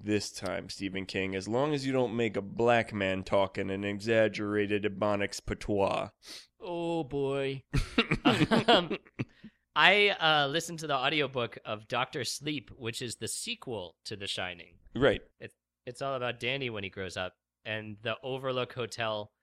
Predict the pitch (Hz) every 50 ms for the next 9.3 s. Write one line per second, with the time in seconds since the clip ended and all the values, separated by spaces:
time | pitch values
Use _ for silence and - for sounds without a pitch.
0 | _ _ _ _ _ _ _ - 123 117 113 - - 117 110 101 101 107 117 123
1 | 123 117 117 110 98 110 101 101 101 101 107 95 - - - 113 104 98 - 110
2 | 101 98 92 95 95 107 90 - - 113 107 92 - 107 98 92 95 92 95 92
3 | 92 87 _ 113 104 104 95 - - - 113 107 104 107 101 95 92 - - _
4 | _ _ _ _ _ _ - 120 104 - 127 113 92 - 107 101 107 110 110 107
5 | 95 _ - 110 104 104 101 87 - - - - 117 104 101 98 92 - 107 98
6 | 95 - - - _ _ - _ _ _ _ _ _ _ _ _ 120 123 98 95
7 | 92 87 87 85 - _ - 127 127 127 123 123 120 123 110 - - - _ _
8 | _ _ _ _ _ 113 - 117 110 104 110 110 110 110 - - - 107 104 101
9 | 98 95 92 - -